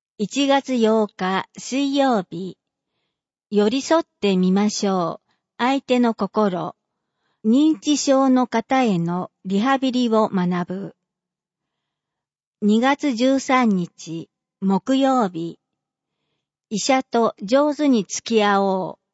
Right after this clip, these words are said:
医師との関わり方、治療薬を学ぶ。表、終わり。時間、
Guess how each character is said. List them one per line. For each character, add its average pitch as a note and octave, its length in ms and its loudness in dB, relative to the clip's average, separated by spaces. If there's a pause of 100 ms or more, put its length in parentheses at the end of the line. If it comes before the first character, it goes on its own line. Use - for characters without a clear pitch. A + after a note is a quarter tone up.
(920)
医 D#4 120 0
師 - 220 -6
と G#3+ 140 0
の F#3 160 0
関 G#3+ 340 -2
わ A3+ 120 4
り G#3+ 120 -2
方、 F3+ 540 -6 (580)
治 - 140 -4
療 D4+ 260 2
薬 G3 460 -2
を F3+ 180 -6
学 F#3 400 -2
ぶ。 F3+ 260 -10 (1080)
表、 B3 420 2 (300)
終 F#3+ 240 -2
わ F#3+ 60 -2
り。 F#3 220 -8 (1300)
時 G3 180 -4
間、 A3+ 400 -2